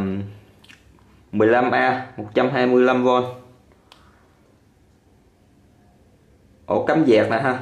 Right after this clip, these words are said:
dây ổ cắm dẹt. Đầu này thì anh em có thể đấu vô đâu,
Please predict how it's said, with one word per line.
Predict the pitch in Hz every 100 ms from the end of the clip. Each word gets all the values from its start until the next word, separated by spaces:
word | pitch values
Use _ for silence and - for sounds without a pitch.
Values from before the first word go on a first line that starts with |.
| - - - _ _ _
dây | 120
ổ | 110
cắm | - 143
dẹt. | 110 101 104 - - _ _ _ _ _ _ -
Đầu | 98 101
này | 101 104
thì |
anh | 104 117
em | 117 117 117 117 117 117 107 - - - - - _ _
có | 139
thể | 123
đấu | 131 147 147
vô | 120 117 120 120
đâu, | 117 117 117 117 -